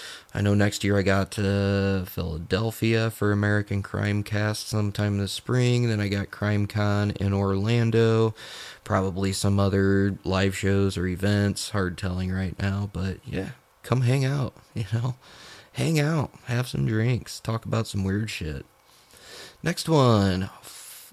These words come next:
fucking Trigger Cut, one star, awful. "You know when you go to a party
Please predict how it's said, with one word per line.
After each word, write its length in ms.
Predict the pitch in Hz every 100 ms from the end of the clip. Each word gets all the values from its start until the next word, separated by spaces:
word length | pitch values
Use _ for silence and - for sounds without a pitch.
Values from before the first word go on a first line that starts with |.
| -
fucking 760 | - 175 - 123 107 95 92 - - - - _ _ _ _
Trigger 520 | - - 135 123 107
Cut, 500 | 90 104 95 - -
one 360 | 104 98 107 107
star, 720 | - - 101 98 92 92 98 _ _ -
awful. 720 | 107 98 - 107 - - - - _ _ - - - - - - - - _ -
"You 140 | 110
know 260 | 117 123 156
when 200 | 156 151
you 80 | 123
go 360 | 120 117 123
to 240 | 123 - 127
a 60 |
party 500 | 127 104 95 92 101